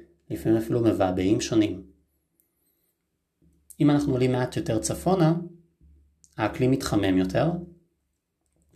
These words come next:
ואז אפשר גם לגדל קברנה סוביניון, שמייצר יין יחסית יוקרתי בכל מיני A V A קטנים מקומיים שם.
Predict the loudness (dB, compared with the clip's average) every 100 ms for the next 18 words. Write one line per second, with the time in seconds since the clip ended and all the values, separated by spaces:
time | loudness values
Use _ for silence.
0 | -2 0 2 2 2 4 4 2 2 0
1 | 0 0 0 2 4 4 2 -4 -14 -20
2 | _ _ _ _ _ -10 -4 -4 -2 0
3 | 2 2 0 -2 -6 -6 -2 -2 -2 -2
4 | 0 0 0 0 0 2 2 0 -2 2
5 | 4 4 2 0 4 4 2